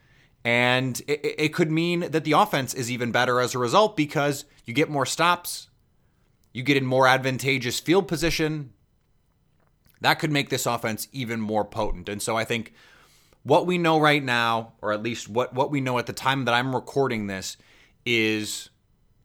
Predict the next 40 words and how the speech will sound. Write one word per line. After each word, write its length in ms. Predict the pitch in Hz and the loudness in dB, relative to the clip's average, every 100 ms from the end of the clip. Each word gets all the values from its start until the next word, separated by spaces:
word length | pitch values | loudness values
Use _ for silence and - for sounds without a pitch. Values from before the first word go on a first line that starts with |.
| _ _ _ _ _ | _ _ _ _ _
the 60 | - | -6
Packers 480 | - 139 135 123 - | 2 2 2 -4 0
are, 220 | 113 101 | 0 0
are 160 | 117 110 | 0 0
likely 420 | 107 139 143 143 | 2 0 0 -2
moving 380 | 127 135 123 120 | -2 -2 -2 -4
in 140 | 117 | -4
the 80 | 110 | -2
right 200 | 104 101 | 0 -2
direction. 380 | 92 90 - 92 | -4 -6 -6 -8
This 180 | 120 - | -6 -4
is 100 | 104 | -4
a 100 | 92 | -6
good 480 | 87 139 151 147 - _ _ _ | 0 2 2 0 -8 _ _ _
first 560 | - 135 123 - - - - | -2 2 2 0 -10 -16 -12
step. 500 | - - 120 92 - _ _ _ - | -8 -2 0 0 -4 _ _ _ -4
They 160 | 123 | 2
also 240 | 135 156 180 | 4 4 2
re-signed 480 | 147 143 156 143 135 | 2 2 2 0 0
Corey 240 | 143 131 | 0 0
Linsley, 400 | 113 160 139 151 | 0 -2 0 0
their 140 | 127 | 0
starting 340 | 120 135 127 123 | 0 0 -2 -2
center, 340 | - 143 147 | 0 0 2
on 120 | 135 | 2
a, 60 | 113 | 0
on 180 | 117 110 | 0 0
a 200 | 104 101 | 0 -2
team-friendly 800 | - - 160 160 147 143 139 135 | -6 -4 -2 -2 -2 0 -2 -2
deal. 480 | 123 127 123 127 _ _ _ - | -2 0 0 -2 _ _ _ -4
And 140 | 123 127 | -2 0
so 220 | - 127 | 2 4
this 200 | 139 151 | 2 0
is 240 | 208 147 - - - 120 110 | -2 -6 -10 -20 -16 -16 -14
getting 400 | 110 127 196 233 | -4 0 2 2
Davante 340 | 180 165 170 160 | 2 2 0 0
Adams 300 | 143 147 127 | 0 0 -2
and 100 | 117 | -4
Corey 220 | 143 139 | 0 0
Linsley 640 | 120 131 110 101 95 90 | 0 -4 -4 -4 -4 -8